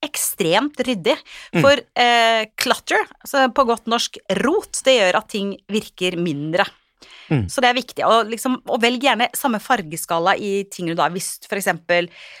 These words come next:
Speaker 1: eh, du skal ha fire kaffekopper og fire tallerkener og sånn, hold det i samme farme-, fargeskala, og det er billig.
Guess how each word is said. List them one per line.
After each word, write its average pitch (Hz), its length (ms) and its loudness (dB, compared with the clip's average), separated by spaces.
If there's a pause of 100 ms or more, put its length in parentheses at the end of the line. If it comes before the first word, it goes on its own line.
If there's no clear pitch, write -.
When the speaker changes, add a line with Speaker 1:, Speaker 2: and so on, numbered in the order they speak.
(180)
Speaker 1:
eh, 175 200 2
du 175 100 -10
skal 185 240 -4
ha 202 300 2
fire 233 260 -2
kaffekopper 185 600 -4
og 185 80 -6
fire 190 160 -6
tallerkener 170 600 -4
og 170 100 -4
sånn, 262 240 -4
hold 214 220 0
det 220 120 -2
i - 20 -8
samme 190 320 -2
farme-, 175 380 -4
fargeskala, 160 960 0 (760)
og 320 80 4
det 415 60 6
er 339 100 4
billig. 123 220 -4